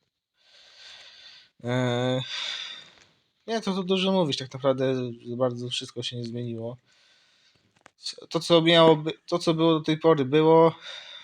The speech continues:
nic się nie zmieniło. Ale co po prostu rzeczywiście w kartach,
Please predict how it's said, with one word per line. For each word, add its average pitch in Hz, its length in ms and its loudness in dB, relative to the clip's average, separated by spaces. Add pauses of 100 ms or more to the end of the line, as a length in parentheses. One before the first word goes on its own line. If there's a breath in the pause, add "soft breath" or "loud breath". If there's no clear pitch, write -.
(160 loud breath)
nic 147 140 -4
się 147 120 -2
nie 143 120 -2
zmieniło. 127 540 -4 (1700 loud breath)
Ale 165 200 -2
co 165 100 -6
po 156 140 2
prostu 156 280 0
rzeczywiście 156 400 0
w 139 60 -14
kartach, 147 680 2